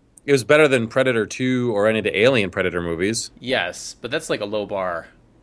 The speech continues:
Speaker 1: I
Speaker 2: That's
Speaker 1: agree,
Speaker 2: like,
Speaker 1: but
Speaker 2: that's like saying, like, "Well, it was better than the Resident Evil movies."
Speaker 1: Well, <laughs> well, it was. But
Speaker 2: <laughs>
Speaker 1: no, I, Predators, Predators is good because it's funny.
Speaker 2: Mm-hmm.
Speaker 1: I mean, you gotta put all these, like, badass dudes and then watch them get, I mean, I enjoyed it. I mean, you know.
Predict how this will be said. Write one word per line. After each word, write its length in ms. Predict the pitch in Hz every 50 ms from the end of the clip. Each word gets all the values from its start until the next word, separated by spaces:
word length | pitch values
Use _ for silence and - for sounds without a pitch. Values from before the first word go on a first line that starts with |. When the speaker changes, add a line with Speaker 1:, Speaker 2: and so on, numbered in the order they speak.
| _ _ _ _ _ _ _
Speaker 1:
I 60 | 113 127
Speaker 2:
That's 140 | 117 90 -
Speaker 1:
agree, 140 | 85 78 80
Speaker 2:
like, 140 | 78 - _
Speaker 1:
but 120 | 123 120
Speaker 2:
that's 220 | 117 131 135 - 151
like 140 | 123 117 -
saying, 300 | - - 120 113 110 110
like, 260 | 104 101 101 98 - - - - _ _
"Well, 140 | - 202 202
it 40 | 175
was 140 | 151 135 117
better 220 | 120 147 156 175 160
than 140 | 139 139 131
the 80 | 123 120
Resident 320 | 135 147 127 123 117 113 123
Evil 200 | 156 151 117 95
movies." 540 | 95 95 95 95 101 113 117 117 - - - _ _ _ _ - - - - _
Speaker 1:
Well, 180 | - 151 151 - - -
<laughs> 320 | - 170 139 117 - -
well, 200 | 117 110 101 90
it 80 | 85 107
was. 240 | 117 92 78 -
But 220 | - 175 170 - -
Speaker 2:
<laughs> 220 | 185 165 - -
Speaker 1:
no, 320 | 220 185 135 98 - 190 185 -
I, 240 | 202 170 196 170 - - - -
Predators, 540 | 202 220 226 240 233 233 220 202 - - - - -
Predators 420 | - 170 196 208 202 190 175 -
is 120 | 165 139
good 320 | 117 - 180 196 165 123 110
because 560 | 117 113 - 139 131 123 120 120 117 107 104
it's 180 | - - - -
funny. 520 | - - 190 165 107 82 69 73 85 - _ _ _ -
Speaker 2:
Mm-hmm. 360 | - 123 123 120 117 117 117
Speaker 1:
I 40 | 120
mean, 180 | 123 127 123 123
you 180 | 127 131 131
gotta 140 | 135 135 127 113
put 100 | 156 147
all 80 | 139 131
these, 160 | 135 123 107
like, 240 | 123 107 95 87 85
badass 520 | 113 110 113 120 113 110 101 101 95 -
dudes 560 | - 117 120 120 107 92 87 90 87 87 -
and 140 | - 92 101 101
then 100 | 98 95
watch 240 | 95 98 98 -
them 80 | - 104
get, 120 | 98 101 -
I 60 | 117
mean, 140 | 113 113 110 113
I 100 | 123 127
enjoyed 320 | 123 113 120 123 107 85
it. 140 | - - - 110
I 60 | 104
mean, 200 | 104 104 104 104
you 60 | 104
know. 300 | 101 92 90 90 90 90